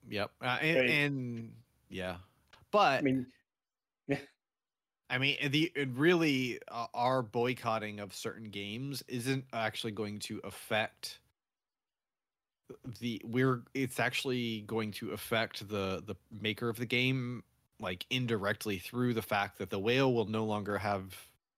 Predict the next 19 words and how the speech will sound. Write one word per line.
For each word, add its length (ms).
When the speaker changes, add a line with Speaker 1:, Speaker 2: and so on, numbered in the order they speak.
Speaker 1:
status 520
because 340
none 160
of 100
us 120
are 40
playing 260
the 80
game. 300
<laughs> 60
And 100
that's 120
basically 420
the 100
only 260
way 140
to 80
do 160
it. 140